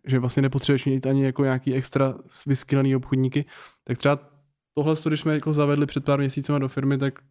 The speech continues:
se nám mnohem jako lépe prodává a vlastně ty nabídky jsou teďka oproti konkurenci jako neporovnatelný a tak. Takže to je i prostě po deseti letech, co dělám sales, když už jsem nějakou dobu měl pocit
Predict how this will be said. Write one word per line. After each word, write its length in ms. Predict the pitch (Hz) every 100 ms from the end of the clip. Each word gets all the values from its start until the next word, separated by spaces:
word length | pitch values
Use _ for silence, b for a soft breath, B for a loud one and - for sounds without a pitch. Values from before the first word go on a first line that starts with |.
| -
se 140 | -
nám 160 | 143 143
mnohem 280 | 143 143 143
jako 320 | 135 143 - -
lépe 320 | 139 135 143
prodává 580 | 139 131 131 131 139 135
a 40 |
vlastně 260 | 131 131 139
ty 200 | 131 135 -
nabídky 400 | 135 135 131 135
jsou 180 | 143 135
teďka 440 | 131 - 135 131 b b b
oproti 360 | 131 - 135 143
konkurenci 500 | 139 127 139 131 139
jako 180 | 135
neporovnatelný 960 | 139 131 139 131 135 131 135 131 135 127
a 120 | 135
tak. 220 | 127 117
Takže 200 | 120 135
to 100 | 131
je 160 | 143 143 B B B B B _ _ -
i 60 | 151
prostě 460 | 147 - 147 -
po 120 | 156 156
deseti 340 | 147 156 151
letech, 400 | 147 139 143 -
co 140 | -
dělám 260 | 143 143 143
sales, 280 | - 139 131
když 100 | 135
už 80 | 131
jsem 240 | 143 131
nějakou 280 | 135 135 143
dobu 180 | 139 135
měl 180 | 139
pocit 340 | 135 131 143